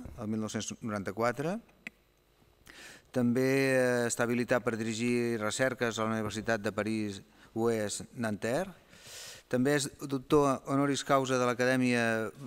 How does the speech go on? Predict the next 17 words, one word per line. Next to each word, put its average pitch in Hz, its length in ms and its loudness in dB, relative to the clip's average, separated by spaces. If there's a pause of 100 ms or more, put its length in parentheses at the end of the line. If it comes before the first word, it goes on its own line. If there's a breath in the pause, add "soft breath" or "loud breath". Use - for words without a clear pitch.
(200)
eh, 113 580 0
Brasileny-, 117 540 0 (180)
Brasileira 117 640 0
de 107 240 2
Filosofia, 120 720 -2
el 117 100 -8
dos 107 140 -4
mil 107 160 -2
onze, 139 320 -2 (640 loud breath)
i 143 80 4
actualment 170 400 2
és, 175 160 -2 (160)
és 143 240 0
catedràtic 135 480 2
de 143 160 2
Filosofia 127 560 0
Moderna 120 640 2